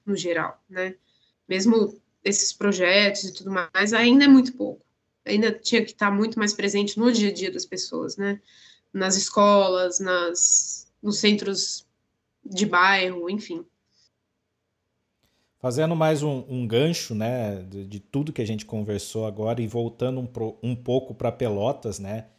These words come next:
Speaker 2: da questão da, da tua participação do pif na escola, né? É, é, é um, foi um projeto mais agora de extensão, né?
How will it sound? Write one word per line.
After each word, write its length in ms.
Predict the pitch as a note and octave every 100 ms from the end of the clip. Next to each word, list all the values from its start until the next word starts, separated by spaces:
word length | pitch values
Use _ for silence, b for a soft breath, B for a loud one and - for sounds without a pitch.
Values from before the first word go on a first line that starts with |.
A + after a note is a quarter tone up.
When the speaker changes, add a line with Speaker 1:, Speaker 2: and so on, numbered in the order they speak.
| _ _ _ _ _ _
Speaker 2:
da 120 | G2+
questão 520 | - A2 - A#2 A#2
da, 140 | A#2 A#2+
da 180 | A#2+ A#2+
tua 220 | - B2+
participação 720 | B2+ B2+ B2+ - B2 - B2+
do 80 | C#3+
pif 300 | - C3 -
na 120 | D3+
escola, 520 | - - C#3 C#3+ G#2
né? 280 | F#2+ G2+ A2 E2+ -
É, 80 | A2
é, 680 | G#2 - G2+ - - _ A2
é 60 | B2+
um, 100 | D#3
foi 280 | - D3
um 80 | F3
projeto 500 | F3 D#3 C3 D3 D#3+
mais 240 | D#3+ D#3+ E3
agora 340 | D3 D3+ E3
de 220 | E3 D#3+
extensão, 760 | D3 E3+ - G#3+ G#3+ - C#3+ G#2
né? 340 | G2+ A2+ C#3